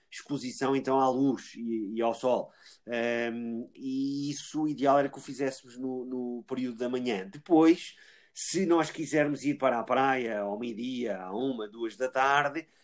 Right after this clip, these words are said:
e ficar lá na praia, e nós temos que nos proteger, como é óbvio, colocar roupa, chapéu, protetor solar, ou seja,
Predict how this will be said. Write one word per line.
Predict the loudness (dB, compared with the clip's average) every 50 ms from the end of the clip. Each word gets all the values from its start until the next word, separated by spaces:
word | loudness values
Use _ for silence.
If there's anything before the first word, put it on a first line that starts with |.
| _ -8
e | -8
ficar | -6 -6 -8 -4 0 0 0 2
lá | 0 0 -2
na | -2 -4
praia, | -4 -2 0 0 0 -2 -4 -6
e | -4 -6 -4
nós | -4 -4 -6
temos | -6 -8 -12 -10
que | -10 -12
nos | -12 -12
proteger, | -10 -8 -8 -8 -6 -4 -4 -4
como | -2 -2 -4 -2
é | 2 4
óbvio, | 4 6 4 4 2 0 -4 -4 -4
colocar | -6 -14 -16 -12 -10 -10
roupa, | -2 2 2 2 2 0 -10
chapéu, | -12 -10 -10 -4 0 4 4 4 4 2 -4 -16 -20 _ _
protetor | -8 -6 -2 -2 -2 -2 -2 -6 -8
solar, | -4 -2 0 2 2 2 2
ou | 0
seja, | -2 2 2 2 2 0 -4 -6